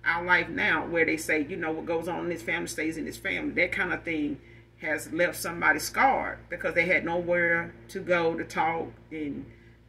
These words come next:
you know, express themselves and deal with these things, you know, therapeutically, you know, professionally with somebody.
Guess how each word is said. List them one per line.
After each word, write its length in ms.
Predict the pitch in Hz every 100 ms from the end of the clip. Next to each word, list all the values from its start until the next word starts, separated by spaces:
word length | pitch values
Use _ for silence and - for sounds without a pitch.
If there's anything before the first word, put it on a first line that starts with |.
| - -
you 100 | 180
know, 140 | 160
express 440 | 156 - - 185 -
themselves 640 | 170 175 - 165 160 160
and 180 | 151 143
deal 240 | 170 180
with 160 | 170 170
these 260 | 160 160
things, 520 | 170 175 165 160 151 175
you 60 |
know, 400 | 156 156 151 147 -
therapeutically, 880 | 175 165 165 - 226 175 - - 113 - - - - - - - - - - - - - - -
you 100 | 165
know, 200 | 165 -
professionally 640 | 120 165 165 190 185 175 156
with 160 | 139
somebody. 520 | 135 143 143 143 -